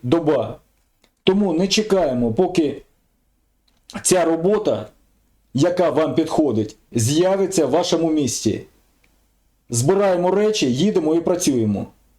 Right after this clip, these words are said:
Додому повернутись ви завжди зможете. Сьогодні компанія Спідсервіс відкрила вакансію шиномонтажник у місті Київ.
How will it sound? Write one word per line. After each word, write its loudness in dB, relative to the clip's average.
Додому 2
повернутись 0
ви 2
завжди 0
зможете. -2
Сьогодні 0
компанія 0
Спідсервіс 0
відкрила 0
вакансію 0
шиномонтажник 0
у 2
місті -2
Київ. -2